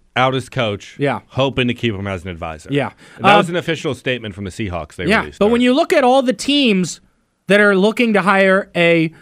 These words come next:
Speaker 2: new head coach, and really the best teams that have the best draft situations,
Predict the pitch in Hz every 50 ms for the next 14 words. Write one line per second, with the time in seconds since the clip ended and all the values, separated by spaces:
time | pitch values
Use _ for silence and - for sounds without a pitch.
0 | _ _ _ _ 160 180 202 233 220 202 202 208 196 180 151 - - 254 302 311
1 | 269 240 190 - - 247 247 214 208 202 202 185 202 247 277 262 214 214 196 190
2 | 196 208 202 - - - 214 214 214 202 - 208 185 180 202 202 202 190 156 -
3 | - - - - _ _ 160 170 202 214 202 - - 156 - 180 202 240 285 -
4 | - - - 269 - - 220 214 262 349 381 - - 202 175 170 170 165 -